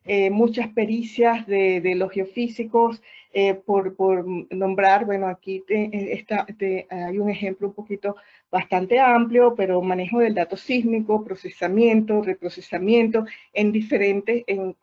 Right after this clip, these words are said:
en cada una de estas diferentes etapas hay un valor,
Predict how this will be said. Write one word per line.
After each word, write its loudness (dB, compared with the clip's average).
en -8
cada 4
una 4
de 0
estas -8
diferentes -4
etapas 0
hay 2
un 0
valor, 2